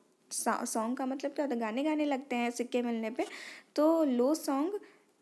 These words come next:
और तो क्या, सिक्के मिलने पे लोग क्या करने लगते हैं? गाने गाने लगते हैं। तो सि-, लोसांग महोत्सव कहाँ, आयोजन कहाँ पे हुआ था? सिक्किम में। और अगर सारे के सारे पैसे चले जाएं,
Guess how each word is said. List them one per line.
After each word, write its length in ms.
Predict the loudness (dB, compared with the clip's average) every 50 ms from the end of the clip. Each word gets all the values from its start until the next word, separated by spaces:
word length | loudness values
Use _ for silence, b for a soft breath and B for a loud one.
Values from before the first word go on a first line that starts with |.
| _ _ 0
और 260 | 2 4 4 2 2
तो 200 | -4 -4 -4 -4
क्या, 240 | -2 0 0 0 0
सिक्के 400 | 0 0 0 0 2 2 2 2
मिलने 320 | 2 2 0 0 -2 -2
पे 280 | -2 0 -2 -2 -2 -4 -4
लोग 220 | -4 -4 -4 -2
क्या 100 | -4 -4
करने 280 | -2 -2 -2 0 0 0
लगते 260 | 0 -2 0 0 0
हैं? 80 | 2 2
गाने 260 | 2 2 0 -2 -2
गाने 220 | -2 -2 -2 -2
लगते 300 | -2 -4 -4 -6 -6 -4
हैं। 100 | -4 -2
तो 120 | -2 -2 -2
सि-, 340 | -2 -2 -2 -2 -2 -2
लोसांग 480 | 0 0 0 0 0 -2 -2 -2 0 0
महोत्सव 280 | 0 0 0 0 -2 -2
कहाँ, 520 | 0 0 0 2 0 0 -2 -4 -8 -10 -14 _ -14 -6 -4
आयोजन 340 | 0 0 0 0 0 -2 -2
कहाँ 220 | -2 -2 -4 -2
पे 120 | -2 -2
हुआ 160 | 0 0 -2 0
था? 160 | 0 0 0
सिक्किम 420 | 0 -2 -6 -6 -4 -4 -4 -4
में। 200 | -4 -6 -6 -8 B B B B B B B B B B 0
और 120 | 2 2
अगर 200 | 2 2 2 0
सारे 500 | 0 -2 -2 0 2 2 2 4 2 2
के 160 | 2 2 0
सारे 260 | 2 2 4 4 4
पैसे 420 | 2 2 0 0 0 2 2 2 2
चले 340 | 2 2 2 4 4 4 4
जाएं, 280 | 4 0 0 -2 -6